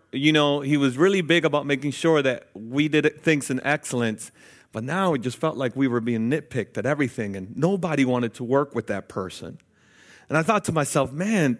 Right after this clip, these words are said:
this is a terrible testimony of Jesus Chri-, of, of Jesus Christ. Everybody knows he's a believer, and somehow this promotion has messed him up," right?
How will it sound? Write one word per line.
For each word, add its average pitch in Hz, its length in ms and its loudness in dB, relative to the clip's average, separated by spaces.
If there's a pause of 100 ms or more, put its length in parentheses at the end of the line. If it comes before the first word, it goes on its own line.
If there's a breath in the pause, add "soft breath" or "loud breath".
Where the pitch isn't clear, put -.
(140)
this 175 220 -6
is 175 120 -6
a 170 80 0
terrible 170 680 0
testimony 117 840 -2
of 98 240 -8
Jesus 107 360 -6
Chri-, - 220 -10 (100)
of, 107 280 -4
of 104 160 -12
Jesus 104 360 -10
Christ. - 460 -14 (400 soft breath)
Everybody 185 440 0
knows 180 260 2
he's 175 180 -4
a 180 60 0
believer, 113 560 -2 (200 soft breath)
and 123 140 -4
somehow 190 340 0
this 175 200 2
promotion 143 540 0
has 98 140 -8
messed 143 360 -4
him 143 260 -2
up," - 400 -4
right? 160 300 -12